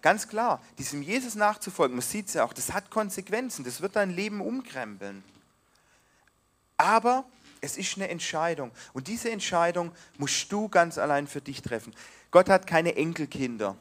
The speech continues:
heißt's, ja? Heißt so viel wie, wenn deine Mutter und dein Vater vielleicht gläubig sind und du bist ja irgendwo mit aufgewachsen oder sowas. Das reicht nicht. Du musst dich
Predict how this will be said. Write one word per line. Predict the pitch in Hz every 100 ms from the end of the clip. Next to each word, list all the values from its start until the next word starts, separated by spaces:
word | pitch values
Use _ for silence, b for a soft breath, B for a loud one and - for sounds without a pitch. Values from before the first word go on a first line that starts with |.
| -
heißt's, | 117 95 95 -
ja? | 110 131 156 b b
Heißt | 147 165 -
so | 165
viel | - 165 165
wie, | 139 165 165 B B
wenn | 156 160
deine | 156 156
Mutter | 165 240 247 208 - - _ _ _ _ _ -
und | 135
dein | 139 135
Vater | 147 170 202 208
vielleicht | 185 165 135 -
gläubig | 139 131 120
sind | - 123
und | 123
du | 143
bist | 202 208
ja | 190
irgendwo | 151 208 190 156 175
mit | 170 160
aufgewachsen | 101 190 - 202 175 147 - 131
oder | 120 110
sowas. | 104 110 95 92 - B B B B -
Das | 139 -
reicht | 185 240 262 -
nicht. | 143 - _
Du | 208 240 254 254 b b b
musst | 143 147 - - -
dich | 190 208 202 -